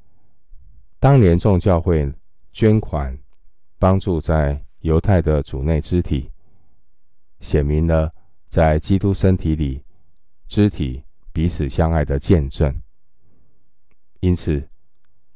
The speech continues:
不单奉献的动机是要荣耀主，特别留意在过程当中也不能够给魔鬼留地步，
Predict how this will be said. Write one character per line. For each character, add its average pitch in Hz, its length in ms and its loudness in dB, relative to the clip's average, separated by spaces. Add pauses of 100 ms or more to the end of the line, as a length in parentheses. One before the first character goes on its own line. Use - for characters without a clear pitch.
(180)
不 127 100 2
单 120 260 6
奉 113 280 6
献 107 160 4
的 85 100 4
动 90 280 2
机 85 360 -2 (460)
是 - 220 -2
要 80 200 2
荣 73 320 -2
耀 98 240 0
主， 67 260 -10 (1500)
特 113 140 0
别 92 160 2
留 82 220 2
意 92 180 0
在 82 220 0
过 127 260 4
程 76 240 -2
当 82 200 0
中 80 300 -2 (640)
也 76 280 -2
不 101 120 0
能 80 160 2
够 80 160 -2
给 73 180 -6
魔 69 220 -6
鬼 67 160 -8
留 65 180 -8
地 67 200 -8
步， 67 260 -10